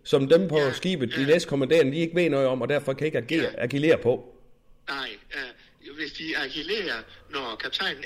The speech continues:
Speaker 2: er på skibet, så er det fandme noget lettere, end når, når de er i havn, og kaptajnen faktisk har overlov.
Speaker 1: Det kræver, at
Speaker 2: Så
Speaker 1: kaptajnen, han sætter hans medarbejdere ind i alle mulige andre, øh, former for firmaer, som er flettet ind i det her, som man så også skal have styr på.
Speaker 2: Ja, fordi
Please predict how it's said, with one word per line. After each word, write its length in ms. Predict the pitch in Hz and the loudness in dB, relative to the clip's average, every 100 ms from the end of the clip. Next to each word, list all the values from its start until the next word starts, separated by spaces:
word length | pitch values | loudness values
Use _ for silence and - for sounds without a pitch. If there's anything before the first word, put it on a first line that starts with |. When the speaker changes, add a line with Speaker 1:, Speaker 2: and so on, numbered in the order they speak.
| 214 | -4
Speaker 2:
er 40 | 220 | -4
på 120 | 151 | -8
skibet, 400 | - 147 117 107 | -8 -10 -8 -6
så 100 | 220 | -4
er 60 | |
det 100 | 202 | -4
fandme 260 | - 170 175 | -6 -8 -8
noget 220 | 151 151 | -8 -4
lettere, 340 | 208 160 127 104 | -4 -4 -4 -6
end 80 | 110 | -6
når, 80 | 113 - - | -12 -12 -12
når 80 | 120 - | -10 -10
de 40 | |
er 40 | 127 | -10
i 40 | 113 | -6
havn, 280 | 190 139 - - - | -6 -8 -16 -20 -18
og 100 | - | -16
kaptajnen 440 | - 123 - 156 123 | -14 -6 -4 -4 -4
faktisk 300 | 135 151 - | -6 -4 -6
har 80 | 127 | -8
overlov. 500 | 147 131 104 101 - - _ | -10 -10 -14 -18 -20 -20 _
Speaker 1:
Det 100 | - | -4
kræver, 340 | - 151 165 156 | 2 6 8 8
at 100 | 139 | 6
Speaker 2:
Så 60 | 123 | -2
Speaker 1:
kaptajnen, 380 | - 160 151 120 | 0 0 0 0
han 140 | 139 | -2
sætter 280 | 135 151 123 | 0 2 2
hans 200 | 117 113 | -2 0
medarbejdere 520 | 165 165 135 127 107 | 2 2 2 2 2
ind 200 | 98 147 | 0 -2
i 120 | 139 | -2
alle 240 | - 185 165 | 0 0 0
mulige 440 | 147 165 120 104 | 0 0 0 0
andre, 360 | 117 196 127 95 - | 0 -2 -2 -4 -10
øh, 60 | |
former 340 | - 131 151 107 | 0 2 2 0
for 300 | 113 107 98 | 0 0 2
firmaer, 360 | 151 156 131 | 2 2 2
som 180 | 98 113 | 0 -4
er 40 | 107 | -4
flettet 280 | - 170 117 | 0 0 2
ind 160 | 120 123 | 0 0
i 20 | |
det 140 | 104 | 0
her, 160 | 120 113 | 0 0
som 120 | 95 | -4
man 120 | 113 107 | -4 -2
så 100 | - | 0
også 180 | 151 | 0
skal 100 | - | -2
have 80 | 98 | -4
styr 160 | 95 107 | -2 -4
på. 200 | 92 95 - - _ _ _ | -4 -10 -16 -20 _ _ _
Speaker 2:
Ja, 100 | 139 120 - _ - | -10 -10 -14 _ -16
fordi 260 | 151 160 | -12 -12